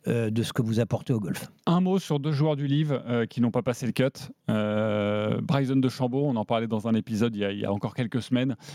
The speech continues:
Speaker 2: On se demandait s'il allait réagir après deux cuts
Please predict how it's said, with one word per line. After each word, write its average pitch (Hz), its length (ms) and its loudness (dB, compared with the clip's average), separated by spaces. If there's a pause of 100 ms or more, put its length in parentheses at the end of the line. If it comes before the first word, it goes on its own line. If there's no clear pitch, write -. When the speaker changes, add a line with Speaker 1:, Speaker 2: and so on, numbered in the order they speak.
(160)
Speaker 2:
On 123 100 2
se - 140 0
demandait 131 340 2
s'il 120 240 0
allait 117 180 2
réagir 117 520 0
après 107 240 -2
deux 139 200 2
cuts 156 140 -2